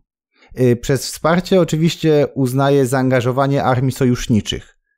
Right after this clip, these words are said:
Natomiast Ukraińcy pokazali, że jeżeli otrzyma się odpowiednie wyposażenie i na bieżąco, y, będzie uzupełniana broń i amu-,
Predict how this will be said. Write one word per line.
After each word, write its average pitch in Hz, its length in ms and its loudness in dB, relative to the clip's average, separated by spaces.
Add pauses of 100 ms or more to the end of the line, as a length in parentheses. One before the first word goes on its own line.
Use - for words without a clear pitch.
(580)
Natomiast 156 520 -2
Ukraińcy 151 500 -2
pokazali, 151 840 0
że 127 260 -2
jeżeli 147 880 0
otrzyma 143 460 0
się 151 260 -2
odpowiednie 156 600 0
wyposażenie 147 880 0 (420)
i 147 100 -2
na 151 100 0
bieżąco, 151 720 0 (480)
y, 123 440 4
będzie 135 580 0 (260)
uzupełniana 135 640 0
broń 139 240 0
i 147 60 0
amu-, 135 340 0